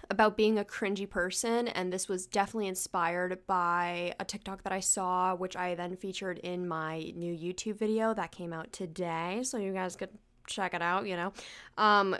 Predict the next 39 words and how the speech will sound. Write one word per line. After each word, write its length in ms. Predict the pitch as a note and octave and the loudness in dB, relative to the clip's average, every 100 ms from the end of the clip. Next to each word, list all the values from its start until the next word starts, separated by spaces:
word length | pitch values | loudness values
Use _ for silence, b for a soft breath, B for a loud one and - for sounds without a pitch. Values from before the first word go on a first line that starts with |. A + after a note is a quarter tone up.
| - | -2
clearly, 420 | - A#3 A3+ A#3 | 2 4 6 6
I 120 | F#3 | 6
am 140 | F#3+ F#3 | 4 2
recording 360 | F#3 F#3+ F3 | 0 -2 -2
this 240 | F3 F3+ - | -2 -2 -4
also 380 | - E3 F3 F3+ | -2 0 2 2
on 100 | F3 | 0
the 60 | |
Monday 340 | E3 D#3+ E3 E3+ | -2 0 0 0
that 120 | E3 | -2
it 120 | E3 | -4
comes 300 | - F3+ E3 - | -6 -4 -2 0
out, 300 | D#3+ E3+ - B B B B | 2 2 -2 B B B B
which 140 | A#3 C4+ | -2 2
I'll 60 | |
also 420 | C#4 C4 C#4+ C#4+ A#3 | 8 10 8 6 0
talk 260 | G#3 E3+ | 0 -4
about. 200 | D#3+ - - | -2 0 4
I'm 120 | D#4 | 4
just 140 | F4+ | 4
giving 200 | E4 C4+ | 2 4
you 160 | G#3+ - | 4 6
all 220 | F#3 G3 | 6 6
of 60 | F3+ | 4
the 80 | F#3 | -2
sneak 320 | - E3+ E3+ | -6 -8 -6
peeks, 400 | - - - - - | -8 -6 -6 -6 -4
okay? 340 | E3+ D#3+ F#3 - _ _ _ _ _ - | 2 2 0 -6 _ _ _ _ _ -6
Let's 160 | A3+ A3 | -4 -2
get 120 | G#3+ | -2
into 200 | F3 E3+ | -2 -6
it. 100 | - _ B B B B B B | -12 _ B B B B B B
Um, 260 | A3+ A3+ A3 | 6 8 8
I'm 100 | B3 | 0
practicing 640 | - C#4+ C#4+ F#4 F4 D4+ | 4 4 4 2 -2 -2
a 100 | C#4+ | 0
lot 280 | A3+ G#3 G#3 | 0 6 6
of 100 | G#3 | 6
self-care 1000 | - G3+ F#3 - - - G#3+ E3+ - | 0 2 2 0 -12 -6 -2 0 0